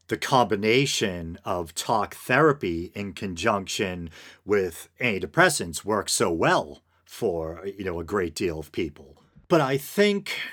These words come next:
no matter what the exact cause of depression is, uh, I don't think there should be a stigma attached to it, or other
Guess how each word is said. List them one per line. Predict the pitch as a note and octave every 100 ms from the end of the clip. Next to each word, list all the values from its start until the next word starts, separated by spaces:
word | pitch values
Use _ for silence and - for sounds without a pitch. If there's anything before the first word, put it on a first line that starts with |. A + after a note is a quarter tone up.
| -
no | D3 C#3+ D3
matter | D3+ D#3 B2+
what | A2 A2+
the | A#2 G2
exact | F2 F#2 F#2
cause | - G2 F2+ E2+
of | D2+
depression | D#2 - G2+ E2+ F#2
is, | E2 D#2+ E2 - - - - -
uh, | F#2+ F2+ F2 F#2 - C#3+ _ _ _ _ -
I | B2+
don't | C3 E3+ E3 D3
think | D#3 C3+ A2 - - _
there | - G2+ G#2+ A#2 G#2
should | - G#2 E2
be | G#2+ G2 E2+ D#2+ - _ _ _
a | - G2
stigma | - - C3 G2+ E2+ D2+ - - _ -
attached | G2+ - G#2+ E2 - -
to | G2 D#2+
it, | D#2 - - - - _ -
or | F3 E3 D#3+
other | C#3+ C#3+ F2 D#2+